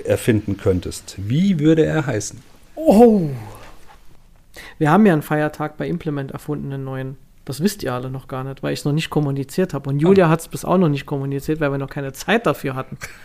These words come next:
Speaker 2: Das geht auch rückwirkend ab ersten ersten. Das führen wir jetzt grad live hier ein. Und zwar, wir haben einen Feiertag eingeführt. Jeder Mitarbeiter hat an seinem Geburtstag frei in Zukunft. Und zwar einen ganzen Tag.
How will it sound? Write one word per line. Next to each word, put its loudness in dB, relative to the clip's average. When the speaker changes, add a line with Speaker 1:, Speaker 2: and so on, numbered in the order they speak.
Speaker 2:
Das -10
geht 4
auch -2
rückwirkend 2
ab -8
ersten -2
ersten. -4
Das -16
führen 0
wir 2
jetzt -6
grad 0
live 2
hier 0
ein. -4
Und -2
zwar, -2
wir -2
haben 4
einen 4
Feiertag 4
eingeführt. 2
Jeder 2
Mitarbeiter 0
hat -4
an -4
seinem -4
Geburtstag 0
frei -6
in -8
Zukunft. -14
Und -8
zwar -2
einen -6
ganzen 0
Tag. -8